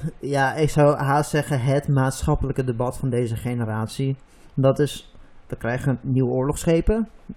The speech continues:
Het gaat nog wel acht jaar duren voordat ze klaar zijn, maar dat terzijde. Er wordt nu wel besloten welke naam ze krijgen. En de grote vraag waar iedereen natuurlijk mee bezig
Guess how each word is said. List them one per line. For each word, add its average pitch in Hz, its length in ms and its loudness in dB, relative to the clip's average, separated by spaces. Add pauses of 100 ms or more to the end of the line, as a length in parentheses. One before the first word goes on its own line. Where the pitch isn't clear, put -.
(100)
Het - 80 -10
gaat 123 160 -8
nog 120 120 -10
wel 127 160 -2
acht 110 200 -6
jaar 123 140 -4
duren 127 200 -2
voordat 120 240 -2
ze - 80 -16
klaar 135 220 -2
zijn, 165 140 0
maar 143 100 0
dat 139 120 0
terzijde. 139 380 2
Er - 360 -8
wordt 143 160 4
nu 170 120 4
wel 180 180 6
besloten 156 440 2
welke 151 240 0
naam 135 240 -2
ze - 120 -8
krijgen. 127 440 -6 (380)
En 135 340 0 (240)
de 147 100 6
grote 190 480 4
vraag 135 560 -2
waar 147 260 2
iedereen 170 380 2
natuurlijk 151 360 0
mee 120 140 0
bezig 147 360 0